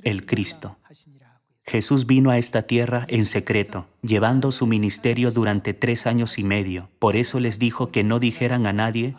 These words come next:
que él era el Cristo. Sin embargo, ¿acaso no les dijo, "Sean mis testigos a partir de ahora, justo antes de ascender"?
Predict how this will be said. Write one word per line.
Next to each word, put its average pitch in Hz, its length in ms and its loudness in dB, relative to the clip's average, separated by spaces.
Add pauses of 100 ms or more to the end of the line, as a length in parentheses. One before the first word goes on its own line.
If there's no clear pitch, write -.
que 104 240 2
él 117 100 2
era 113 200 0
el 98 100 -4
Cristo. 101 520 -4 (200)
Sin 107 240 0
embargo, 110 720 0
¿acaso 123 440 0
no 135 100 2
les 120 200 -2
dijo, 110 520 -4
"Sean 120 400 2
mis 127 160 2
testigos 120 560 -2
a - 80 -2
partir 110 420 -2
de 104 100 0
ahora, 101 460 -2
justo 120 460 2
antes 117 320 -2
de 107 60 -2
ascender"? 104 520 -4